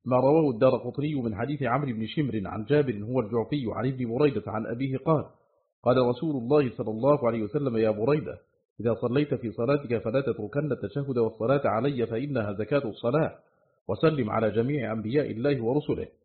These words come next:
وسلم على عباد الله الصالحين.'" الثاني ما رواه الدارقطني أيضا من طريق عمرو بن شمر عن جابر قال:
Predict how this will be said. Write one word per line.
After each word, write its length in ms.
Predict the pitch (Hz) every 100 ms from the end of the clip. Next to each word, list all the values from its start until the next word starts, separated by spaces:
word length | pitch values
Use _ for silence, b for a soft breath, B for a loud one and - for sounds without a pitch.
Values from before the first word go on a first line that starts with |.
| _ _
وسلم 400 | 107 165 151 110
على 180 | 107 135
عباد 340 | 98 107 147 120
الله 220 | 110 139
الصالحين.'" 880 | 117 - 120 107 110 151 131 101 - _ _ _ _ _ _ _ _ _ _ _
الثاني 520 | 123 - 156 156 90 - _ _ _ _
ما 120 | 120 127
رواه 360 | 117 143 139
الدارقطني 840 | 107 127 120 117 120 135 156 127
أيضا 200 | 151 139
من 180 | 123 113
طريق 320 | - 135 139
عمرو 280 | 113 143 139
بن 140 | 107 110
شمر 280 | - 143 110
عن 180 | 104 110
جابر 400 | 135 139 113 107
قال: 340 | 156 156 87